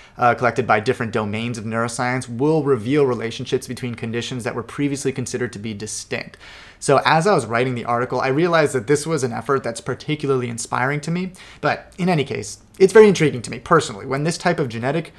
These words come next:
research demonstrates associations between variations in genetics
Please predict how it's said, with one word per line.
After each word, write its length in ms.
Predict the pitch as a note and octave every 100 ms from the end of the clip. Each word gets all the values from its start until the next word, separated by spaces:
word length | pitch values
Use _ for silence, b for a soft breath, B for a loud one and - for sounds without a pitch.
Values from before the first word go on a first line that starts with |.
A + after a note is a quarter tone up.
| B
research 540 | C3 E3+ A3 - A#2+ -
demonstrates 500 | D3 D#3 D3 A#2 -
associations 600 | - E3 D#3+ C#3+ C3+ A2+
between 320 | G#2 A#2+ A2
variations 720 | B2 E3+ F#3+ A2 - C3 D#3 -
in 380 | E3 D#3+ C3 C#3
genetics 560 | A#2 A#2 D#3+ G#3+ -